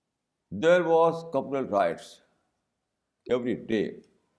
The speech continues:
But now there is no communal riot in India. Here also, the credit goes to our mission.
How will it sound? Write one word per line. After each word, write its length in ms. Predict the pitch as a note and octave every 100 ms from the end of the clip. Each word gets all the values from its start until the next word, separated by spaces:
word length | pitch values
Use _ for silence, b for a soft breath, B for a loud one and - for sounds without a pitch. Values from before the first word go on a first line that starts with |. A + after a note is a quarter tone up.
| _ _ _ _ _
But 220 | G2+ G2+
now 240 | A#2+ C#3+ C#3+
there 160 | B2
is 100 | B2
no 160 | A2+ D3
communal 300 | - A2+ G2+
riot 280 | F2 E2+ F2
in 120 | E2
India. 300 | C#2+ A#1+ - - _ _ _ _ _ _ _ _ _ _ _ _ _ _ _ _ _ -
Here 140 | B2+
also, 760 | C#3 D#3+ - F3+ F#3 D#3 - - _ _
the 100 | -
credit 480 | - C3+ C3+ D#3 F#2+
goes 240 | C3 C#3
to 100 | C#3+
our 140 | B2 C3
mission. 340 | E3 - D2+